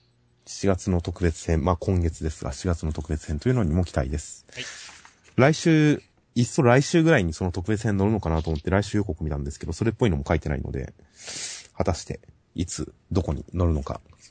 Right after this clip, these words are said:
Speaker 1: も気にしたいと思います。
Speaker 2: はい。
Speaker 1: まあ、ポッドキャスト的には残念ながらちょっと追いかけていくことはないかな。というか、残念ながらネクストに乗っ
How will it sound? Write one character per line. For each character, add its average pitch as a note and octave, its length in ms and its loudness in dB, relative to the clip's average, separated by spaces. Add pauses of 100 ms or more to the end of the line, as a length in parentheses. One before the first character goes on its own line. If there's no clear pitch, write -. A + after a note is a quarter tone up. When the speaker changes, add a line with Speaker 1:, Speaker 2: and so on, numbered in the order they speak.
(140)
Speaker 1:
も B2 200 2
気 - 160 -4
に D#2+ 80 2
し - 60 -10
た - 80 -2
い C2+ 60 -4
と - 80 -12
思 - 100 -10
い - 60 -14
ま E2+ 100 -12
す。 - 320 -20
Speaker 2:
は B2 60 -18
い。 B2 80 -18 (920)
Speaker 1:
ま F#2+ 140 2
あ、 E2 40 4 (340)
ポ - 100 -6
ッ - 60 -10
ド A#2 100 6
キ A#2+ 100 2
ャ G#2+ 40 2
ス G#2 60 -4
ト A#2+ 100 4
的 A2+ 140 2
に D3+ 60 8
は A#2+ 80 6
残 F#2+ 160 4
念 F#2+ 100 6
な F#2+ 100 4
が E2+ 80 2
ら D2 80 0
ち - 60 -16
ょ - 20 -20
っ - 20 -20
と F#2 100 -8
追 F#2+ 80 4
い F#2 40 0
か F#2 120 0
け - 60 -8
て E2+ 80 -4
い D#2+ 60 -4
く - 60 -14
こ - 120 -8
と G#2 80 0
は F#2 80 4
な E2+ 120 4
い E2+ 60 0
か E2 120 -4
な。 D2+ 400 -4 (100)
と G#2+ 80 -4
い - 20 -2
う - 20 -2
か、 D#2 140 -10 (680)
残 A2 160 2
念 A2+ 100 2
な B2+ 60 4
が A#2+ 80 4
ら G2 40 4
ネ G2+ 120 2
ク A#2 100 -8
ス - 80 -12
ト G2+ 100 -6
に F#2 80 -4
乗 F2 100 -4
っ D#2+ 40 -8